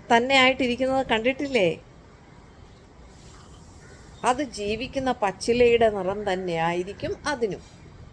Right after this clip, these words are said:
അങ്ങനെ പെട്ടെന്ന് തിരിച്ചറിയാതെ ഇരിക്കുന്നു. ജീവരക്ഷയ്ക്കായി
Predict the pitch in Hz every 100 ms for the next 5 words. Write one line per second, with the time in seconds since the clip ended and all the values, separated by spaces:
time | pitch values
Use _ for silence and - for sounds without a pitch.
0 | - - - - 208 185 147 196 285 -
1 | - - - - - 277 - 339 381 339
2 | 247 - 220 254 - 220 190 180 170 175
3 | 175 262 - - - 294 330 240 175 -
4 | - - - - - - - - - -
5 | - - 165 233 277 311 277 - 254 -
6 | 170 165 220